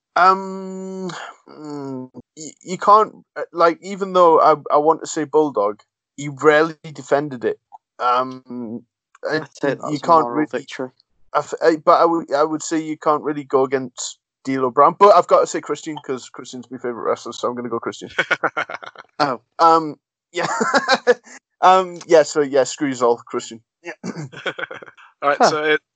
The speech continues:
Speaker 3: inspired by the horror show Art Extreme Rules, the theme, the debate this week will be what is the greatest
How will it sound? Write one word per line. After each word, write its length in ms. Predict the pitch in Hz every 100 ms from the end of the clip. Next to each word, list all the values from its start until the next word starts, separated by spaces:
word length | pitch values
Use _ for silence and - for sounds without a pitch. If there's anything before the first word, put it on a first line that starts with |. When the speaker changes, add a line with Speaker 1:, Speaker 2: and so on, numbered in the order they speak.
| _
Speaker 3:
inspired 560 | 139 - 147 139 131
by 240 | 135 131 127
the 240 | 127 123
horror 380 | 117 - 120 123
show 400 | - - 120 120
Art 240 | 117 113 -
Extreme 420 | - - 117 113
Rules, 460 | 120 120 123 - -
the 280 | 117 117 113 -
theme, 420 | - 127 127 131 127 _ _
the 80 | 131
debate 260 | - 139 143
this 160 | 147
week 140 | 175 170
will 220 | 147 143 135
be 480 | 143 151 139 139 151 - _ -
what 200 | 139 147
is 160 | 131
the 340 | - 131 131 127
greatest 560 | - 127 123 139 -